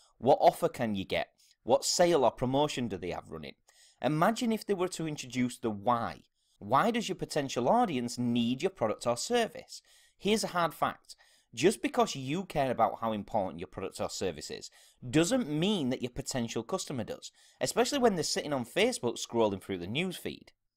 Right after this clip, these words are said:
So why does your potential customer need your product? Why do I need a website with hosting and domain name from Mister Nice Guy Web Designer? And most important of all,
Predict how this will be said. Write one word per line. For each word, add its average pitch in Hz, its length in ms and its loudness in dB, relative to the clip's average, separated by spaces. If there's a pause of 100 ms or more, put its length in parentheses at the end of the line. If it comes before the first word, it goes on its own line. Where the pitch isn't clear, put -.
So - 240 2
why 196 320 2
does 160 340 0
your 160 80 -4
potential 113 440 -4
customer 95 340 -8
need 87 240 -6
your - 100 -14
product? - 480 -10 (300)
Why 170 300 4
do 190 240 2
I 202 180 4
need 170 320 -2
a 160 40 0
website 123 520 2
with 117 140 -2
hosting 123 480 2
and 113 120 -2
domain 95 340 -2
name 135 180 0
from 113 240 0
Mister 120 260 -2
Nice 98 220 -2
Guy 98 180 2
Web 160 240 0
Designer? 95 460 -6 (340)
And 156 160 0
most 208 300 2
important 202 720 0
of 127 120 -4
all, 92 380 6